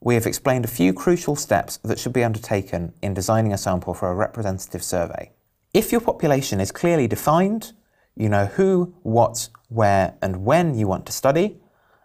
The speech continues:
then you can select the best sampling frame for your target population and randomly draw a sample. And that is sampling, something relatively simple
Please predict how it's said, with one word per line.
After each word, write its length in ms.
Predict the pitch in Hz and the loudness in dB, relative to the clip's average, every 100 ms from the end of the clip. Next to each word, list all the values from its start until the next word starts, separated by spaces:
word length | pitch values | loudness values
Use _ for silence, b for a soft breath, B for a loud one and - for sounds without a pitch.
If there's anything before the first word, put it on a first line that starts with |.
| b | b
then 200 | 113 110 | 0 0
you 100 | 98 | 0
can 160 | 107 95 | -4 -4
select 400 | 117 123 - - | 0 0 0 -6
the 80 | |
best 360 | 98 151 151 - | 0 0 0 -6
sampling 420 | - 113 107 101 | -2 -2 -2 -4
frame 320 | - 98 92 | 0 0 0
for 140 | 90 87 | -4 -6
your 100 | 90 | -8
target 360 | - 139 127 | -4 -2 -2
population 720 | - - 95 92 92 92 90 b b | -4 -6 -2 -2 -2 -4 -6 b b
and 200 | - 95 | -6 -4
randomly 380 | 90 98 92 87 | -2 -2 -2 -4
draw 260 | 85 87 85 | -4 -4 -4
a 60 | |
sample. 480 | 82 - 64 - - _ _ _ _ _ - | -4 -8 -10 -14 -18 _ _ _ _ _ -2
And 160 | 135 | 2
that 180 | 175 - | 2 0
is 100 | 147 | -2
sampling, 520 | - 104 82 - - - _ _ _ _ - | 0 0 -2 -10 -12 -16 _ _ _ _ -8
something 320 | 113 92 98 | -6 -4 0
relatively 420 | 135 214 196 151 | 2 2 -2 -4
simple 520 | - 117 117 117 113 | -2 -2 0 -2 -2